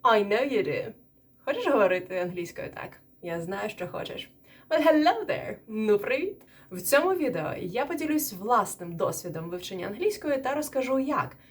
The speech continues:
базуючись на новітніх дослідженнях neuroscience, хакнути свій мозок так, щоб опанування мови було максимально продуктивним.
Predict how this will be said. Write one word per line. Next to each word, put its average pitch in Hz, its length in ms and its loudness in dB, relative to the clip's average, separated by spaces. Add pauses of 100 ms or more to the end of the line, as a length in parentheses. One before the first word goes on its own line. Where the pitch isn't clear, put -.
(200)
базуючись 202 500 2
на 202 100 -2
новітніх 214 400 -2
дослідженнях 190 560 -4
neuroscience, 349 720 -2 (340)
хакнути 359 380 2
свій 254 220 -4
мозок 214 360 2
так, 392 260 -2
щоб 262 240 0
опанування 247 640 0
мови 330 260 2
було 262 320 6
максимально 208 840 -2
продуктивним. 165 680 -10